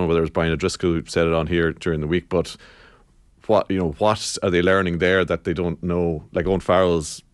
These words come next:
playing rugby for, since the nineteen nineties. <laughs> You know, what, what is he learning there about tackling and the do's and don'ts and how to tackle that? That's, oh, that's, well, I've, you know, that's been great.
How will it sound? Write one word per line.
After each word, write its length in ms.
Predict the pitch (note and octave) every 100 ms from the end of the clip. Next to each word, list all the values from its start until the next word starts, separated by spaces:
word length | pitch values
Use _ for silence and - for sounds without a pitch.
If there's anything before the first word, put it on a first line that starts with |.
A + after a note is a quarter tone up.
| _ -
playing 240 | - E2
rugby 260 | D#2+ E2+ F2
for, 340 | - E2 - - - -
since 280 | F2+ C#2+
the 80 | -
nineteen 320 | E2+ F2 F2
nineties. 500 | D#2+ F#2 F#2 E2 - -
<laughs> 80 | -
You 100 | F3
know, 180 | G#2 F2 - - - _
what, 280 | A2 - -
what 140 | A2
is 80 | G#2
he 220 | G2 E2+ E2+
learning 260 | G2 F#2+ F2
there 160 | F2
about 180 | F2 E2
tackling 540 | - G#2 - F2+ D2+ D2+ -
and 140 | D#2+
the 60 | E2+
do's 240 | F2+ F2+
and 80 | F2
don'ts 300 | E2+ F2 E2+
and 100 | D#2+
how 120 | E2 E2+
to 80 | D2+
tackle 420 | F#2 D#2 F2+ D2+
that? 280 | - - - - - - - _ _ _ _ -
That's, 180 | - D#2
oh, 160 | - -
that's, 320 | A2+ A#2 -
well, 280 | G#2+ A#2+ G2+ - - -
I've, 260 | - F2+ - - - -
you 80 | F2+
know, 140 | G2+
that's 200 | F#2+ F#2+
been 180 | - E2
great. 340 | E2 G#2+ A2